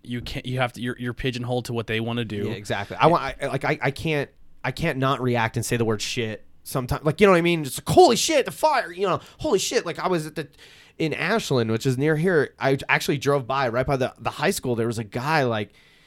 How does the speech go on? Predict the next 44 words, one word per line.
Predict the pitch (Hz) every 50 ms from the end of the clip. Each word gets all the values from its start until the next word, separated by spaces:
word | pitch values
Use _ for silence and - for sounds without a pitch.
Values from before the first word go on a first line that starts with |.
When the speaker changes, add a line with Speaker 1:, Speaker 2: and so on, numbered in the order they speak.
| _ _
Speaker 2:
you | - 139
know, | 135
they | 139
were | 139 131
throwing | - - 170 160 139 120
flashbangs | - - 160 151 151 151 - - 156 143 135 131 127 120
in, | 139 139 139 135 127 117
trying | - - 160 151
to | 135
get | 123 143 156 151
him | 135 123 131
out, | 139 147 147 143 139 139 139 - -
and, | 120
Speaker 1:
Oh, | 131
Speaker 2:
like, | 143 143 143 143 139
Speaker 1:
yeah, | 139
Speaker 2:
you | 135
know | - 190
what | 180
I | 165
Speaker 1:
the | 160
Speaker 2:
mean? | 175 175 160 147
Like, | 147 135 127
Speaker 1:
standoff. | 127 123 117 117 - -
Speaker 2:
and | 160 156
I | 156 202
was, | 226 233 180 -
yeah, | 185 240 185 135
and | 123
I | 147
wasn't | 220 254 214 170 127 113
ready. | 113 147 220 - 208 220 226 - _
So | - - 196
when | 190 202
that | 233 247 -
flashbang | - 180 196 240 254 - - 175 151
goes | 139 139 135 117
off, | 127 127 120 - - -
I | 113 135 240
cannot | - - - 165 143 139 147 156 127 113
not | 117 127 131 147 131 -
say, | - - - 139 156 135 117
"Holy | 107 104 120 117 107 104 92
shit." | - - - - 117 104 - -